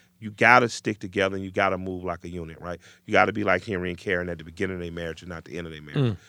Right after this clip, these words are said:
Speaker 1: And that's it. Because I think that if we as men start to do that and step it up, it adds, especially in that black community, it adds the stability we need to plateau up.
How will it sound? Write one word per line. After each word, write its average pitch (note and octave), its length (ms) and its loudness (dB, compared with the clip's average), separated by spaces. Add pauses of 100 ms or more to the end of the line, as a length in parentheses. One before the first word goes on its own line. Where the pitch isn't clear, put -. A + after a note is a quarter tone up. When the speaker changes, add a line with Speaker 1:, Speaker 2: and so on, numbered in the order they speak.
(180)
Speaker 1:
And G2 100 -4
that's A#2 220 0
it. E3+ 160 0 (180)
Because A2+ 260 -2
I G#2 120 6
think D3 420 0
that G2+ 360 6
if F#2 180 -2
we C3+ 180 2
as G#2 160 0
men B2 280 -2
start G#2 300 -4
to G2 60 -16
do G#2 160 -8
that B2 240 4 (300)
and F#2+ 100 -6
step G2 240 -2
it G#2+ 100 2
up, C3 240 6 (220)
it G#2 220 -2
adds, F#2+ 520 2
especially G2+ 600 0
in G2+ 60 -4
that F2 120 -6
black A2+ 240 6
community, F2 380 -10 (260)
it - 180 -2
adds G2 260 6
the F#2 60 -10
stability F#2+ 520 -2
we F#2+ 160 -4
need A2 340 -4 (240)
to A2+ 140 -6
plateau F2+ 480 0
up. - 180 -2